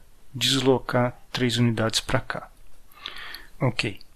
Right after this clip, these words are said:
Pus o raiz de três, um pouco, trouxe o raiz de três um pouquinho mais pra cá.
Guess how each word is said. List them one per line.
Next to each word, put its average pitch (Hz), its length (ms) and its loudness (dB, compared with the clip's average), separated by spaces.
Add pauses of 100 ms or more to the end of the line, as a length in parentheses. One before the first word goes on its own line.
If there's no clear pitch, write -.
(840)
Pus 139 260 0
o 143 40 4
raiz 131 260 6
de 120 120 2
três, - 580 2 (160)
um 139 80 4
pouco, - 380 -4
trouxe - 320 2
o 117 40 6
raiz 113 180 2
de - 100 -4
três 117 240 2
um 120 60 4
pouquinho - 280 2
mais 117 120 4
pra - 180 4
cá. - 280 -4